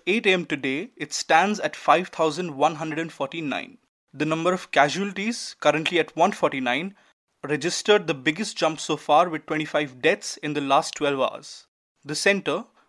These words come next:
which is mulling extending the three-week lockdown beyond April fourteenth, is preparing to ramp up testing efforts and take a decision depending on the outbreak's trajectory after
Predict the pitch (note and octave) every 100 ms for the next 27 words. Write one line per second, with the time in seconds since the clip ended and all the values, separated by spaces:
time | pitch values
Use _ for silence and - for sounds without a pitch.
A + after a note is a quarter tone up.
0 | - D3+ F#3 D3+ D3+ D#3+ G3 G#3 D#3 -
1 | - E3+ F#3 A3 G#3+ G3+ - F#3+ E3+ F3+
2 | F3 C#3+ C#3 C#3+ E3+ D#3 C3+ D3 E3+ D#3
3 | C#3 D#3 D3+ - C3 C3+ B2+ F#3+ - _
4 | _ _ _ D#3+ - D#3 - F3 A3 A3+
5 | F3+ D3+ D3+ F3 F3 _ D3+ D3 - C#3+
6 | C3 - F#3+ A#3+ - _ _ - D#3 D3+
7 | F3+ F#3+ D3+ C#3+ E3+ E3 A3 G3+ - D#3
8 | D#3+ F3 D#3+ E3 C#3+ D3 C#3 E3+ E3+ -
9 | D3 B2+ D3+ - G3 G3 C3 C#3 -